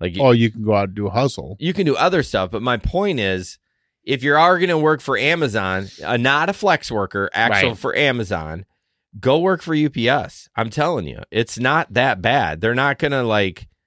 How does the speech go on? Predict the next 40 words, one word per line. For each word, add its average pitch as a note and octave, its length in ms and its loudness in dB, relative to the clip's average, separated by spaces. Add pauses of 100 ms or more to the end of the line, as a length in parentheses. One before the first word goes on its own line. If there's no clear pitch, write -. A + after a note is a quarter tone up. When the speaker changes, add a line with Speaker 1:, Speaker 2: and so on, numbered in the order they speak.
(320)
Speaker 1:
I A2+ 100 0
mean, A2+ 300 -2 (120)
I B2 120 2
guarantee D3 520 -2
Amazon, A#2+ 460 -2
f-, - 140 -16 (140)
uh, G#2 380 2
the F2+ 180 -4
regular A2 360 0
Amazon F#2+ 420 -4
drivers F#2 400 -4
are F#2+ 120 -8
delivering G2 640 -6
more F#2 160 -6
packages E2+ 420 -8
than D#2 140 -12
U D#2 120 -12
P C#2+ 180 -14
S - 200 -16
right A1+ 160 -14
now. G1+ 260 -20 (600)
Um, B1 460 -16 (340)
so, B1+ 380 -12 (300)
yeah. C#2+ 240 -6 (360)
I A2+ 140 0
mean, C3 160 0
Speaker 2:
So C3+ 220 4
Speaker 1:
you A2+ 80 -4
Speaker 2:
Sam D3 580 2
is D3+ 120 2
saying C3+ 280 4
sometimes C#3+ 680 0
you A#2+ 120 -2
can G#2+ 140 -4
get G#2 200 -2
two D#3+ 200 4
routes G2 340 2
in F#2+ 60 -4
a F2 100 -4
day. E2 280 -10